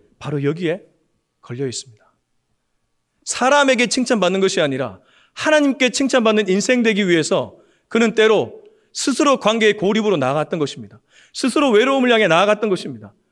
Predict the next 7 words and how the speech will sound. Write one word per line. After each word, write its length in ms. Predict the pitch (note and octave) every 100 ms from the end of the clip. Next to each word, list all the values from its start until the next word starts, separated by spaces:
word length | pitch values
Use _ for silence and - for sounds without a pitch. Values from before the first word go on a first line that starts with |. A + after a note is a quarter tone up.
| _ _ _
근데 200 | - F#3+
여러분, 480 | F3 E3 E3 A#2+ - _
그런 260 | - G#3 B3
사람은 480 | G#3+ F#3 F3 F#3+ C3 - _
하나님이 460 | - A3+ G#3 D#3+ D3+
책임져 360 | - G3+ F3+
주십니다. 480 | A#2+ A#2 - A2+ _